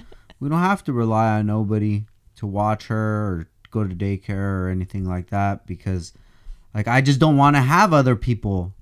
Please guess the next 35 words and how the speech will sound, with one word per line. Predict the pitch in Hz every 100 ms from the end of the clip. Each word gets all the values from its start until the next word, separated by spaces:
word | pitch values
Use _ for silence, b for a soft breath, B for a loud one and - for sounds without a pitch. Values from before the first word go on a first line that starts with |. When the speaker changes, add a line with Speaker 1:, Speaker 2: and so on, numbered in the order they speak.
| - _ _ _ _ _ _ _
Speaker 2:
watching, | 95 92 98 110 - 101 98 92 90 - - - -
watching | 101 87 92 104 104 - 92
her | 85 92 82 -
because | 104 - 104 92 - - - - _ - - - -
I | 131
don't | 175 208
know | 254 302
these | 240 127
other | 117 107
people, | 87 95 90 71 - - _ _ _ _ _ -
you | 113
Speaker 1:
Yeah. | 117
Speaker 2:
know? | 143 - - - _ _
And | 139 135
it's | 117
just, | 147 131 120
it's | 123 107
scary, | - - 180 294 190 107
dude. | 110 180 285 - _ _ _ _ -
It's, | 117 113 - -
it's | 131 117 -
scary | - 151 180 160
to | 135 139
have | 135 147 135 123 - -
somebody | - 131 135 131 131 127
that, | 117 113 - -
like, | 117 110
your | 98 117 113
child | - 113 131 117 110 104
and | 104
you | 104
just | 95 95 98
give | 101
'em | 95 98
up. | 107 104